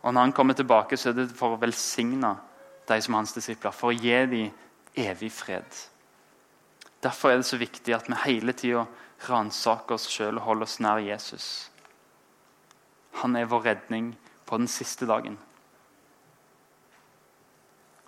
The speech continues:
Og derfor vil jeg på det varmeste anbefale dere å bare velge Jesus hver eneste dag. Fortsett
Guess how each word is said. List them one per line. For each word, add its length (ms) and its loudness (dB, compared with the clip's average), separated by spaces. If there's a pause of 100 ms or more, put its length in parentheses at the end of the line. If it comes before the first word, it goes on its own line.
Og 120 -8
derfor 400 0 (1500)
vil 160 -4
jeg 80 -6
på 140 -2
det 80 -4
varmeste 420 2
anbefale 540 -2
dere 400 -20
å 80 -10
bare 240 -4
velge 380 0 (180)
Jesus 480 -4 (720)
hver 320 0 (160)
eneste 420 -6
dag. 220 -6 (100)
Fortsett 720 -10